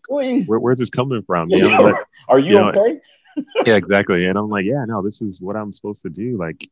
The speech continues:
Speaker 2: like, I didn't, I didn't, I didn't make it up. It, like, God gave it to me. <laughs>
Speaker 1: <laughs> Right, right. It, you're
Speaker 2: <laughs>
Speaker 1: right. And, and, and to, to, this, to keep your faith, right, to, to
Speaker 2: Mm-hmm.
Speaker 1: understand your emotions, but, but to think through, to go, "No, for me, this is God's purpose for me."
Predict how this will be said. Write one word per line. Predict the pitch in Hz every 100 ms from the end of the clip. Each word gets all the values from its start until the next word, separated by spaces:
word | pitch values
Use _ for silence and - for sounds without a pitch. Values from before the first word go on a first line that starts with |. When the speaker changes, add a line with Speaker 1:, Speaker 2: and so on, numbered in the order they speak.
| _
Speaker 2:
like, | 82 82
I | 82
didn't, | 104 95 -
I |
didn't, | 110 107 -
I | 87
didn't | 123 82
make | 82 80
it | 78
up. | 104 - -
It, | 87 -
like, | 85 82 76 - _ _ _ _ _ -
God | 104 107
gave | 90 80
it | -
to | 82
me. | 76 76 -
<laughs> | 170 143 190 147 - 151 220
Speaker 1:
<laughs> |
Right, | 156 123 156 135 110
right. | 123 139 113 107
It, | 107 101
you're | 123 123 131
Speaker 2:
<laughs> | 139
Speaker 1:
right. | 107 95 - _ _
And, | 143 139
and, | 156 -
and | 143 135
to, | 117
to, | 120 110
this, | 113 -
to | 110 101
keep | - 165 139
your |
faith, | 131 135 131 135
right, | 127 131 135 -
to, | 104
to | -
Speaker 2:
Mm-hmm. | _ _ 120
Speaker 1:
understand | 131 127 - 123 120
your | 117
emotions, | 110 120 120 120 123 110
but, | 107 104 -
but | 107 101
to |
think | 92 131 120 120
through, | 117 113
to |
go, | 107 110
"No, | 110 147 135 98
for | 104
me, | 104 135
this | 139 110 117
is | 95
God's | 117 113 117 104
purpose | _ 127 117 107
for | - 101
me." | 104 131 165